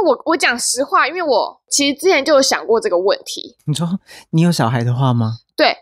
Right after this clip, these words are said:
Speaker 2: 嗯。
Speaker 1: 有小孩的话，我会觉得以我对小孩的了解，除非你告诉我说我的另一半他也是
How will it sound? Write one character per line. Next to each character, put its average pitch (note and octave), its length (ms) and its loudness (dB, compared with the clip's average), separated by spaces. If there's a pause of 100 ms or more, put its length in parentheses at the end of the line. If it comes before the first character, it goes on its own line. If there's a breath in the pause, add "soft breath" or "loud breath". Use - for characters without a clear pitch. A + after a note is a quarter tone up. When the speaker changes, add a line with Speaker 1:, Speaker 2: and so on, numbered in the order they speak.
Speaker 2:
嗯。 C3+ 300 2
Speaker 1:
有 D4 120 2
小 C#4 160 0
孩 G#3+ 140 0
的 G#3 80 0
话， C#4+ 180 0
我 G#3 120 2
会 C#4+ 180 0
觉 G3+ 220 -6
得 D3 360 -4 (280)
以 A#3 180 -2
我 D4 240 2
对 C#4+ 180 2
小 - 140 -4
孩 F3+ 140 -10
的 F3 120 -4
了 E3 220 -4
解， - 400 -8
除 C4+ 160 -2
非 F4+ 160 2
你 D4+ 140 -2
告 D4+ 160 4
诉 D4 220 -2
我 G3 100 2
说 B3+ 160 2
我 G#3+ 100 4
的 F#3+ 100 0
另 B3 140 -2
一 G#3 140 -2
半 A3+ 180 0
他 G#3+ 140 -2
也 A3+ 160 0
是 - 340 -4